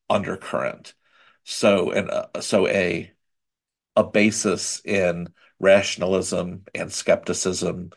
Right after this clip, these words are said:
and indifferentism, if that's what the basis is, and that's what it was for the most part, at least, at least in Europe in the nineteenth century, it's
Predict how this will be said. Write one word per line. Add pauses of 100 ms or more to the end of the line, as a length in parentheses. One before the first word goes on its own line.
(180)
and
indifferentism, (720)
if
that's
what
the
basis
is,
and
that's
what
it
was (300)
for
the
most
part,
at
least,
at
least
in
Europe
in
the
nineteenth
century, (680)
it's